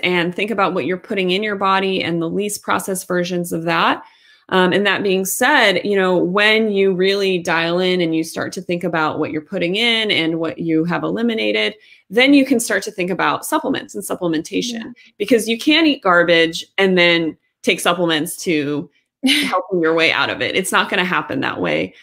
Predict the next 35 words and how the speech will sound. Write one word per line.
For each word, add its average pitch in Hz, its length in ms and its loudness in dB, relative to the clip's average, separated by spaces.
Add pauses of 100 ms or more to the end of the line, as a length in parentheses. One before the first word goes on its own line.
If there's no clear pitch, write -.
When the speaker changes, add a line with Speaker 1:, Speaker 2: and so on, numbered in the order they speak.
(120)
Speaker 1:
Um, 170 420 0
but 269 240 2
there 220 180 4
are 254 200 6
times 294 560 0
where 196 240 0
sometimes 220 720 -4
the 196 120 -4
foods 269 540 0
that, 175 260 0 (240)
you 190 80 -2
know, 175 160 4
because 208 420 -4
our 220 120 0
gut 190 180 0
is 185 100 -2
so 196 360 -2
compromised 208 880 -2
and 175 260 0
we 180 140 2
are 175 220 2
eating 175 280 0
those 214 180 -4
whole 233 160 0
foods, 240 400 -2 (360)
we 214 160 4
do 214 260 2
need 202 300 4
an - 120 -2
extra 175 400 -2
boost 165 640 -2
from 160 300 -2
supplements 220 600 0 (100)
to 170 320 2
Speaker 2:
Mm-hmm. 240 200 -4